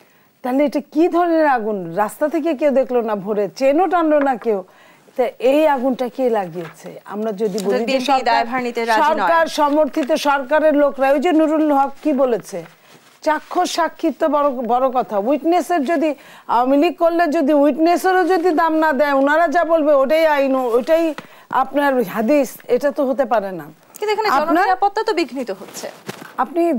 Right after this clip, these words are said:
Speaker 1: জননিরাপত্তা বিঘ্নিত হচ্ছে, এটার দায় দায়িত্ব তো আমার না, এটার দায় দায়িত্ব সরকারের।
Speaker 2: কিন্তু যখন
Speaker 1: সরকার নিজে
Speaker 2: প্রধানমন্ত্রী নিজে
Speaker 1: যখন
Speaker 2: বলেছেন,
Speaker 1: জননিরাপত্তা
Speaker 2: লন্ডনে বসে একজন
Speaker 1: বিঘ্নিত করে,
Speaker 2: কুলাঙ্গার হুকুম দেয় এবং
Speaker 1: আপনি,
Speaker 2: সে কারণে এখানে
Speaker 1: আপনি
Speaker 2: আগুন
Speaker 1: line
Speaker 2: জ্বলছে।
Speaker 1: by line প্রশ্নের উত্তর নিতে পারেন না। আমি এখানে বোধহয় কুইজে প্রশ্ন দিতে আসিনি,
Speaker 2: না,
Speaker 1: আমাকে
Speaker 2: আমি
Speaker 1: কথা
Speaker 2: একই,
Speaker 1: বলার
Speaker 2: একই,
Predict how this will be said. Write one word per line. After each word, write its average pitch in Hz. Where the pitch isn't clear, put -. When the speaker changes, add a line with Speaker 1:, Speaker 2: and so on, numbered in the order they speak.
Speaker 1:
জননিরাপত্তা 302
বিঘ্নিত 277
হচ্ছে, 330
এটার 330
দায় 339
দায়িত্ব 381
তো 381
আমার 392
না, 285
এটার 392
দায় 415
দায়িত্ব 403
সরকারের। 302
Speaker 2:
কিন্তু 370
যখন 381
Speaker 1:
সরকার 381
নিজে -
Speaker 2:
প্রধানমন্ত্রী 403
নিজে 403
Speaker 1:
যখন 415
Speaker 2:
বলেছেন, 359
Speaker 1:
জননিরাপত্তা 381
Speaker 2:
লন্ডনে 359
বসে 349
একজন 359
Speaker 1:
বিঘ্নিত 370
করে, 359
Speaker 2:
কুলাঙ্গার 349
হুকুম 339
দেয় 285
এবং 277
Speaker 1:
আপনি, 349
Speaker 2:
সে 349
কারণে 320
এখানে 339
Speaker 1:
আপনি 330
Speaker 2:
আগুন 294
Speaker 1:
line 277
Speaker 2:
জ্বলছে। 320
Speaker 1:
by 339
line 262
প্রশ্নের 254
উত্তর 262
নিতে 247
পারেন 214
না। 190
আমি 240
এখানে 269
বোধহয় 262
কুইজে 262
প্রশ্ন 240
দিতে 214
আসিনি, 190
Speaker 2:
না, 180
Speaker 1:
আমাকে 294
Speaker 2:
আমি 285
Speaker 1:
কথা 269
Speaker 2:
একই, 269
Speaker 1:
বলার 277
Speaker 2:
একই, 339